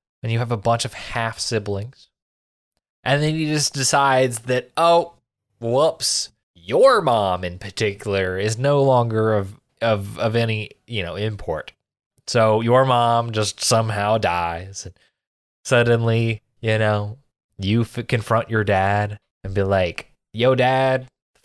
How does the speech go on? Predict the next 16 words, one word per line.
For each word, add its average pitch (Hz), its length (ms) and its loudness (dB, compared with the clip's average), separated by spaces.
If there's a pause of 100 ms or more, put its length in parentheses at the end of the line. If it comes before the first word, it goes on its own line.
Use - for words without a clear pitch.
fuck 135 180 -2
is 123 120 -4
going 123 280 4
on?" 117 280 2
And 90 120 -10
he's 101 180 -8
like, 98 500 0 (240)
"Banished. 156 720 -6 (240)
And 180 360 -2
your 156 180 2
blind 131 600 2
sister 117 500 0
because 101 420 -4
I've 95 260 -6 (440)
traumatized 113 800 -2
her. 85 240 -8